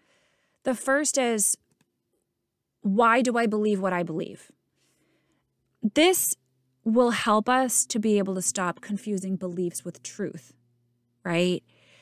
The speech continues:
And will help us to break potentially unhealthy patterns that we've been carrying our whole lives into the future. And the other question that I love and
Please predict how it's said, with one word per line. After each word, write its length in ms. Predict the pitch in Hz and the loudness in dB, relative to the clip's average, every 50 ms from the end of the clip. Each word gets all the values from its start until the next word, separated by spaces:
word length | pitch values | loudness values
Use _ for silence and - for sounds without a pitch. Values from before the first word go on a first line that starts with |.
| _ _ _ _ _ _ _ _ _ _ | _ _ _ _ _ _ _ _ _ _
And 180 | - 254 240 240 | 2 4 4 4
will 100 | 233 220 | 4 2
help 300 | 196 - 240 240 233 - | 0 0 0 -2 0 0
us 220 | 240 240 - - | 0 2 2 2
to 240 | - - - 214 196 - _ _ _ _ _ _ _ _ _ _ _ | 2 0 -4 -4 -6 -10 _ _ _ _ _ _ _ _ _ _ _
break 460 | - 208 196 202 226 226 226 - - | -10 -6 -2 0 2 2 2 0 -2
potentially 560 | - 226 208 - 208 196 190 - 202 190 185 180 | -4 -6 -4 -2 -2 -2 -2 -2 -2 -2 -4 -4
unhealthy 520 | - 185 185 180 175 185 180 175 - 170 170 | -4 -4 -4 -4 -4 -4 -4 -4 -4 -6 -8
patterns 460 | - - 170 160 147 151 151 160 - | -8 -8 -8 -8 -6 -6 -4 -4 -6
that 120 | - - | -6 -6
we've 220 | - 180 180 170 - | -6 -6 -6 -6 -6
been 240 | 175 170 165 160 156 | -8 -6 -6 -8 -10
carrying 480 | - - 214 220 247 254 254 254 247 226 | -10 -6 -4 -2 0 0 0 0 0 -2
our 100 | 202 202 | -2 -4
whole 340 | - - 269 269 285 285 | -6 -6 -4 -4 -2 -2
lives 580 | 262 220 175 147 - - - - - - - - _ _ _ - | -4 -4 -4 -6 -6 -8 -10 -10 -10 -10 -10 -14 _ _ _ -6
into 220 | 214 202 190 202 | -4 -2 -2 -2
the 100 | 202 190 | -4 -4
future. 440 | 170 - 185 175 - - - - - _ _ _ _ _ _ _ _ _ _ _ _ _ _ _ _ _ _ _ _ _ - - - _ _ _ _ _ _ _ - | -4 -4 -4 -6 -4 -6 -10 -14 -20 _ _ _ _ _ _ _ _ _ _ _ _ _ _ _ _ _ _ _ _ _ -20 -20 -20 _ _ _ _ _ _ _ 0
And 100 | 277 262 | 2 2
the 100 | 277 - - | 2 4 4
other 260 | 311 330 339 370 370 | 4 4 4 4 0
question 680 | - - 247 208 185 - - 190 175 175 170 175 175 - _ _ _ _ _ _ _ _ - | 0 0 0 2 2 0 0 -2 -2 -2 -4 -4 -8 -10 _ _ _ _ _ _ _ _ -2
that 220 | 208 226 202 - _ _ _ _ _ _ _ - | 0 0 0 -2 _ _ _ _ _ _ _ -2
I 120 | - 233 | 0 0
love 640 | 214 214 226 233 214 202 180 165 165 170 196 - - _ _ _ _ _ _ _ | 0 2 2 2 4 4 4 2 2 0 -4 -8 -16 _ _ _ _ _ _ _
and 220 | - 196 190 185 | -4 -4 -4 -4